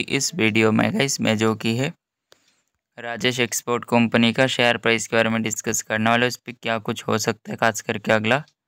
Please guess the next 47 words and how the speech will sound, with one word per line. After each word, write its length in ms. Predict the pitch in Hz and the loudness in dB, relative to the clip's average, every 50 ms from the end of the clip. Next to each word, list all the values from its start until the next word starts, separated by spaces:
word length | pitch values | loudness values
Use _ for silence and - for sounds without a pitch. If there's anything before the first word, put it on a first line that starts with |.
| _ _ _ _ _ _ _ _ _ _ _ _ _ - | _ _ _ _ _ _ _ _ _ _ _ _ _ -8
ट्वेंटी 800 | 117 117 117 113 107 110 - 117 110 113 113 110 110 113 - _ _ _ _ _ _ _ _ _ _ _ - | -6 -4 -4 -4 -4 -6 -6 -4 -2 -2 -2 -2 -4 -6 -8 _ _ _ _ _ _ _ _ _ _ _ -8
सेवन 440 | - - 117 110 - 117 113 110 110 | -4 -2 0 0 2 2 0 0 0
दिसंबर 480 | 113 110 - - 117 117 113 117 113 | -2 -4 -4 -2 -2 0 2 0 0
के 140 | - - 117 | 0 -2 -2
दिन। 180 | 131 143 147 - | -2 -2 -4 -4
तो 100 | 127 113 107 | -4 -4 -2
वीडियो 320 | 110 113 113 113 120 123 | 0 0 2 2 2 2
को 140 | - - 123 | 2 2 2
एंड 200 | 120 120 117 107 | 2 2 0 -2
तक 200 | - - 120 117 113 | -4 -6 -6 -6 -4
ज़रूर 340 | - - 113 113 117 117 113 | -2 0 0 2 2 0 0
देखना, 340 | 117 117 - - 131 131 | 0 0 0 2 2 2
मैं 160 | 127 117 113 110 | 2 2 0 -2
इसका 300 | 110 - - 127 135 - _ _ _ _ _ _ _ _ _ _ _ _ | -4 -4 -4 -4 -4 -4 _ _ _ _ _ _ _ _ _ _ _ _
एनालाइज 460 | - - 117 117 110 110 110 110 107 - | -6 -4 -2 0 0 2 0 0 0 0
कर 160 | - 110 110 | 2 2 4
रहा 80 | 113 | 4
हूँ 80 | 113 117 | 2 2
गाइस 220 | 139 147 143 - - | 0 -4 -4 -4 -2
डेली 320 | 117 117 110 107 120 131 127 | -2 0 0 0 -2 -4 -4
चार्ट 300 | - 127 110 110 107 - | 0 0 0 0 0 -4
पे। 160 | - 151 160 - _ _ _ _ _ _ _ _ _ _ _ _ _ _ _ _ _ _ _ _ _ _ - | -10 -14 -14 -14 _ _ _ _ _ _ _ _ _ _ _ _ _ _ _ _ _ _ _ _ _ _ -4
डेली 320 | - 120 127 127 139 143 | 0 2 2 2 2 0
चार्ट 280 | - 139 127 123 120 - | 2 4 2 2 2 2
पे 80 | 135 127 | 0 2
देखोगे 420 | 113 120 117 - - 127 123 135 127 | 2 0 -2 -2 -6 -4 -4 -4 -2
तो 180 | - 131 127 123 | -2 -2 -4 -4
स्टॉक 280 | - - - 117 113 110 | -4 -4 -4 -4 -2 -2
गाइस 200 | 120 117 110 117 | -4 -4 -2 -2
यहाँ 160 | 113 113 110 107 | 0 0 -2 -2
पे 140 | - 113 | -2 -4
रेजिस्टेंस 640 | 110 110 107 110 110 110 - - 113 113 110 - - | -4 -4 -6 -8 -10 -12 -8 -6 -6 -6 -6 -4 -4
लिया 160 | 113 110 110 | -2 0 2
है, 60 | 113 | 2
यहाँ 200 | 110 113 113 110 104 | 2 0 -2 -2 -4
पे, 160 | - - 107 | -4 -8 -6
यहाँ 180 | 110 113 110 | -6 -6 -6
पे, 200 | 104 - - 123 | -10 -12 -16 -18
यहाँ 920 | 127 127 _ _ _ _ _ _ _ _ _ _ _ _ _ - - 110 104 | -18 -18 _ _ _ _ _ _ _ _ _ _ _ _ _ -12 -10 -8 -8
पे 160 | - - 110 | -6 -4 -2
और 120 | 110 107 | 0 0
यहाँ 160 | 107 110 107 104 | 0 0 -2 -4
पे 160 | 107 107 104 | -4 -6 -4
भी 120 | 110 117 113 | -2 -2 0
रेजिस्टेंस 580 | 110 104 104 101 98 - - 117 117 117 - - | -2 -2 -4 -6 -10 -10 -10 -10 -12 -10 -10 -8
लिया 200 | 110 104 104 104 | -6 -6 -6 -6
था। 200 | 101 - - - | -8 -12 -20 -20